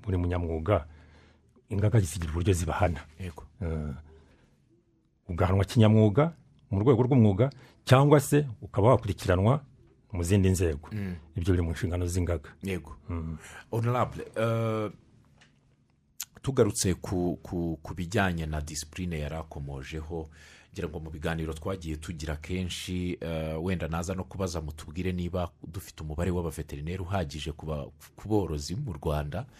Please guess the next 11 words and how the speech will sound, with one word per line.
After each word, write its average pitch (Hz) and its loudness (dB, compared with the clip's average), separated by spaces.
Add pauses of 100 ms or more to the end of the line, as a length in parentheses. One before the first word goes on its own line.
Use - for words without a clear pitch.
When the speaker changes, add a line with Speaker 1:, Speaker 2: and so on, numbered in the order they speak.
(140)
Speaker 2:
niba 90 -2
twari 95 0
twagera 80 0
ku 80 -10
mubare 85 0
ushimishije 85 -2
uhagije, 90 -4 (440)
cyangwa 117 0
cyaba 117 4
ari 113 2
ikibazo 113 4